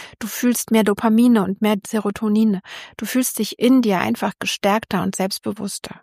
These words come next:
Und dann kommt das vielleicht ganz automatisch, dass du sagst, "Hey, ist mir egal, wie das Wetter ist,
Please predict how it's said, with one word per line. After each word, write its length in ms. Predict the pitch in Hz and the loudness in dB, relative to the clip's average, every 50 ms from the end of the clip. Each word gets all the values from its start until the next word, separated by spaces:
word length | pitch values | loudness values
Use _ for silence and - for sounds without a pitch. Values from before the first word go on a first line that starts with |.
| _ _ _ _ _ _ _ _ _ _ _ _ _ _ _ _ _ _ _ _ _ _ _ | _ _ _ _ _ _ _ _ _ _ _ _ _ _ _ _ _ _ _ _ _ _ _
Und 200 | - 214 190 196 - | -6 -4 -4 -2 0
dann 360 | 247 240 247 247 247 240 294 - - - - - _ _ _ _ _ - | 2 2 4 4 4 2 0 -2 -8 -20 -20 -20 _ _ _ _ _ -2
kommt 240 | - 240 226 208 220 | 2 2 2 2 0
das 140 | 202 - | -2 -2
vielleicht 380 | - - 202 196 196 190 - - | -2 -2 -2 -2 -4 -6 -4 -2
ganz 260 | 233 233 240 233 - | 0 0 0 0 -2
automatisch, 640 | - 202 196 - 196 202 208 220 247 269 - 226 - | -2 -4 -4 -2 -2 -2 0 0 0 0 -2 -2 -2
dass 160 | - 190 - - | -2 -4 -4 -4
du 60 | 214 | -6
sagst, 440 | 196 220 220 208 196 - - - _ _ _ - - - _ | -2 0 0 0 0 -2 -6 -14 _ _ _ -20 -20 -20 _
"Hey, 360 | - - 311 269 226 226 277 - _ _ _ _ | -2 2 4 4 4 2 0 -4 _ _ _ _
ist 120 | - - | -8 -4
mir 60 | 233 226 | -4 -2
egal, 280 | 202 - 240 247 262 - | 0 2 2 2 2 2
wie 60 | 226 | 2
das 220 | 208 185 - - | 0 0 0 -2
Wetter 280 | 190 190 - 185 - - | -2 -2 -2 -2 -2 -2
ist, 240 | 202 247 - - | -4 -4 -6 -8